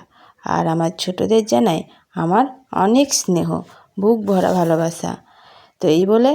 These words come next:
আমার ব্লগটি আজকে স্টার্ট করলাম। তো সকালবেলার কাজ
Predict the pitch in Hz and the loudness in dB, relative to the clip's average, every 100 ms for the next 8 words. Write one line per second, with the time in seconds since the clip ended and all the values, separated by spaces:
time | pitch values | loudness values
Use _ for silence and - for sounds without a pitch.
0 | 294 - 175 170 170 175 190 190 - 262 | -2 -6 -2 0 0 0 0 0 0 0
1 | - 160 - 233 330 - - - - 147 | 0 -2 -2 -4 -4 -10 -20 -6 -4 -4
2 | - 156 156 151 160 185 - - - - | -2 -2 0 -2 -4 -10 -18 -20 -20 -20
3 | - _ _ - 160 175 165 151 175 185 | -20 _ _ -8 -4 -2 -2 0 2 2
4 | 202 208 202 | 2 2 0